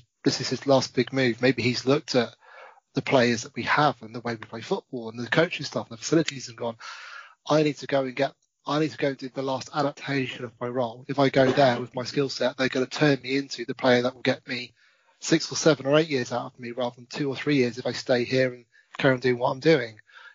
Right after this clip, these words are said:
You know, I think, and as well as players like Jota who are going, "I need to go to a bigger club." He may have had a clause that says he can talk to Champions League teams, who knows? And he's, he's looked at that front three and gone, "I think I can go in and compete and be patient and make a difference." And he's,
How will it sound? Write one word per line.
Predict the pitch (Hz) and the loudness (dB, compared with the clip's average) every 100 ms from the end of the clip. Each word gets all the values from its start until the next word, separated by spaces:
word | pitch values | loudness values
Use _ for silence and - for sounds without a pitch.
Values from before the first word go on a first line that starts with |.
| _ | _
You | 143 | 0
know, | 135 | 2
I | |
think, | - - | 2 0
and | 165 151 - | 2 2 2
as | 160 - | -2 0
well | 139 | 0
as | 131 | 0
players | - 139 127 131 | 0 0 0 -4
like | 135 | -6
Jota | - 175 175 123 | 0 0 0 -4
who | 127 127 | -6 -4
are | 123 | -4
going, | 135 127 | -2 -4
"I | 143 143 | 2 2
need | 151 139 | 2 -2
to | |
go | - 131 | -4 -4
to | - | -6
a | |
bigger | - 120 | -10 -8
club." | - 180 175 | 2 4 4
He | 135 | 0
may | 127 135 | -2 0
have | 135 | 0
had | 123 | -6
a | |
clause | - 139 127 | -8 -10 -10
that | 131 | -10
says | - 120 | -10 -10
he | 127 | -10
can | 131 | -14
talk | - 127 | -12 -12
to | - 120 - - - - - | -10 -14 -14 -18 -18 -18 0
Champions | 160 147 143 156 | 2 2 0 -4
League | 147 | -2
teams, | - 143 135 | 0 0 0
who | - 123 | -6 0
knows? | 143 147 143 127 | 2 4 0 -4
And | 131 | -6
he's, | 131 - _ _ - - - _ _ | -8 -12 _ _ -20 -20 -20 _ _
he's | 143 - | -4 0
looked | 165 | 0
at | - | 0
that | 135 | -4
front | - 139 - | 0 -2 0
three | 143 135 | 0 0
and | 127 | 2
gone, | 131 131 | 2 4
"I | 143 | 2
think | 139 151 139 | 2 -2 -4
I | 127 | -8
can | - 131 | -10 -4
go | 127 | -2
in | 127 123 | 0 -4
and | 123 _ _ _ _ - | -8 _ _ _ _ -16
compete | - - 156 156 | -12 2 4 4
and | 139 | 0
be | 113 | -12
patient | 113 165 147 156 | 0 0 2 -4
and | 131 | -8
make | 117 | -12
a | 127 | -6
difference." | 151 - 147 143 - - | -6 -4 -6 -8 -10 -8
And | 127 | -6
he's, | 123 | -8